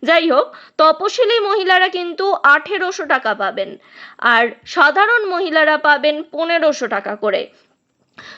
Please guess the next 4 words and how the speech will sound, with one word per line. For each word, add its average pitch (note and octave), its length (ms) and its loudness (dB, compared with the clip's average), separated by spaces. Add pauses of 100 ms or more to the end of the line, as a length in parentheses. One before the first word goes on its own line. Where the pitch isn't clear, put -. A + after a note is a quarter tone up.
যদিও E4+ 400 4
সরকারের A#3+ 600 0
তরফে B3+ 500 0 (100)
এখনো C4 600 0